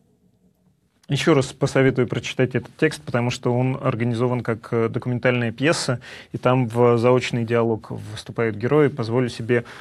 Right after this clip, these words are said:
продолжительную цитату, но вы поймёте, какой силы этот текст. Э, подзаголовок «Расторгнуть контракт», двоеточие, «практически невозможно за любые деньги». Вообще-то статья структурно разделена на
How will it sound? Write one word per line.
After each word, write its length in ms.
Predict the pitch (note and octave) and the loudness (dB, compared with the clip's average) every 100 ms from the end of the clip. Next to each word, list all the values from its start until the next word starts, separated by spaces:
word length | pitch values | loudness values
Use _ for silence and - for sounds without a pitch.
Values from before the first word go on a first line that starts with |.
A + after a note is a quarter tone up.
| - | -10
продолжительную 720 | - A2+ B2+ B2+ C3 A#2+ A#2 | -2 2 4 2 0 -2 -4
цитату, 380 | - C3 D3+ D3 | -4 -2 0 0
но 120 | A#2 | -2
вы 140 | A#2 C3 | -2 -2
поймёте, 500 | A#2+ A2+ C3 C3 A#2 | -2 -2 -4 -4 -4
какой 380 | - - B2 | -6 -2 -2
силы 400 | A#2+ B2+ A2+ G#2+ - | 0 -4 -4 -6 -10
этот 340 | B2 - G2 | -10 -10 -4
текст. 280 | C#3 D3+ - - - - - | -2 -2 -4 -20 -20 -16 -2
Э, 160 | B2 - | -2 0
подзаголовок 760 | C3 C#3 C#3 C#3 B2 A2 - - | 2 4 6 6 4 0 -4 -4
«Расторгнуть 680 | B2+ B2 - C#3 A#2+ B2 - | -2 -2 0 0 0 -4 -4
контракт», 460 | A#2+ A#2 D3 E3+ - | -4 0 -2 -2 -6
двоеточие, 600 | B2+ B2+ B2+ A#2+ - B2 | 0 0 0 -2 -4 -4
«практически 500 | A#2 A#2+ B2 - B2 | -6 -6 -10 -6 -4
невозможно 600 | A#2 A#2+ C3+ C#3 C3 A#2+ | -2 0 0 0 0 0
за 120 | B2 | 0
любые 320 | A#2+ A#2+ A#2 | 0 0 0
деньги». 600 | B2 D3 B2+ A#2 A2+ A2 - - - - | 0 -2 -2 -4 -4 -6 -14 -20 -18 0
Вообще-то 760 | A#2 A2+ - C#3 C3+ A#2 A2 G#2 | 0 2 0 0 2 0 0 -8
статья 340 | - - - B2 | -12 -12 -6 -6
структурно 760 | - - - C3 C3 A#2+ A#2+ A#2 | -6 -14 -6 -4 -2 -2 -2 -2
разделена 760 | G#2+ A2+ A2+ A#2 B2 B2 A#2 | -4 -4 -4 -2 0 0 -2
на 560 | A#2 A2 A2+ A2+ A2+ | -6 -6 -4 -4 -4